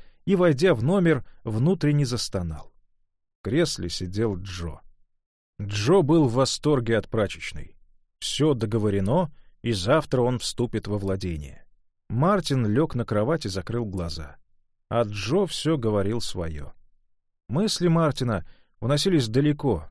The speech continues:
так далеко, что минутами он не отдавал себе в них отчёта. Лишь изредка он через силу что-то отвечал старому приятелю. А ведь это Джо, славный малый,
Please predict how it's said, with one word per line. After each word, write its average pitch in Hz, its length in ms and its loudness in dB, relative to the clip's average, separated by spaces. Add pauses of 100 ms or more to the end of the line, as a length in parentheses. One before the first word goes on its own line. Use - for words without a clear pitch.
(300)
так 170 260 2
далеко, 135 420 2
что - 240 -2
минутами 127 600 0
он 123 300 0
не 110 60 0
отдавал 101 440 0
себе 95 300 -4
в 85 80 -4
них 101 200 -4
отчёта. - 500 -10 (720)
Лишь 160 340 0
изредка 120 680 -2 (140)
он 170 180 0
через 143 320 -2
силу 165 500 -2 (200)
что-то 180 360 0
отвечал 131 440 0
старому 110 440 -2
приятелю. 90 600 -6 (400)
А 113 100 0
ведь 147 180 2
это 214 160 2
Джо, 165 500 0 (380)
славный 160 500 2
малый, 151 520 2